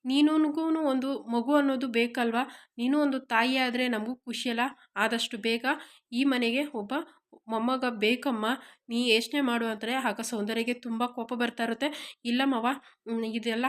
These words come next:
ಆಗಲ್ಲ, ಈಗ ಇದ್ದಕ್ಕಿದ್ದಂಗೆ ಯಾಕೆ, ನನಗೆ ಚಿರುನೇ ಮಗ" ಅಂತ ಹೇಳ್ತಾರೆ. ತುಂಬ ಗಾಬರಿಯಿಂದ ಹೇಳ್ತಾ ಇರ್ತಾರೆ. ಅದು ಆಗ, ಆ, ರಾಜಶೇಖರ್ ಅವರು, "ಭಾಸ್ಕರ್ ನೀನೇ ಹೇಳು ಭಾಸ್ಕರ್, ನಾನು ಹೇಳಿದ್ದು ತಪ್ಪಾ?" ಅಂತ ಹೇಳ್ತಾರೆ. ಆಗ ಭಾಸ್ಕರು, "ಇಲ್ಲ,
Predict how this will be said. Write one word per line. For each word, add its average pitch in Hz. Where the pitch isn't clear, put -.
ಆಗಲ್ಲ, 240
ಈಗ 240
ಇದ್ದಕ್ಕಿದ್ದಂಗೆ 247
ಯಾಕೆ, 220
ನನಗೆ 220
ಚಿರುನೇ 269
ಮಗ" 214
ಅಂತ 240
ಹೇಳ್ತಾರೆ. 220
ತುಂಬ 240
ಗಾಬರಿಯಿಂದ 240
ಹೇಳ್ತಾ 220
ಇರ್ತಾರೆ. 233
ಅದು 240
ಆಗ, 240
ಆ, 220
ರಾಜಶೇಖರ್ 247
ಅವರು, 240
"ಭಾಸ್ಕರ್ 226
ನೀನೇ 262
ಹೇಳು 254
ಭಾಸ್ಕರ್, 233
ನಾನು 226
ಹೇಳಿದ್ದು 233
ತಪ್ಪಾ?" 214
ಅಂತ 226
ಹೇಳ್ತಾರೆ. 220
ಆಗ 226
ಭಾಸ್ಕರು, 214
"ಇಲ್ಲ, 226